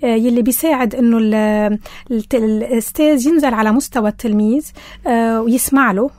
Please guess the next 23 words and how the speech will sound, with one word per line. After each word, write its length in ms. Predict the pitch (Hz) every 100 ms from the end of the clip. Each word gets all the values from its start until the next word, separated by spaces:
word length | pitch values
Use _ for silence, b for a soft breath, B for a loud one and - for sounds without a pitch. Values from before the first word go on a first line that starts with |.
| -
أول 240 | 233 220 214
شيء، 320 | - 240 311 B B B
آه، 480 | 269 220 220 220 220
ويرجع 560 | 220 262 302 262 269 233
يح-، 180 | 220
يعبر 560 | 226 226 226 269 220 247
عن 220 | 214 214
مشاعره 640 | 220 - 262 233 196 214 220 -
هو 280 | 277 220 214
كأستاذ 640 | 220 226 - 262 330 302
وعن 240 | 269 285
مشاعر 400 | 285 - 302 240
التلميذ 520 | 240 277 247 254 226 -
كمان، 320 | 220 202 202 - B B
لأنه 240 | 247 247 262
أيام 240 | 294 311
بس 200 | 240 -
ننفعل 600 | 254 247 - 294 202 220
أو 200 | 247 240
نعمل 440 | 254 277 254 247
أي 200 | 240 285
فعل، 440 | 240 - 226 220 214 B B -
آه، 420 | 233 220 214 214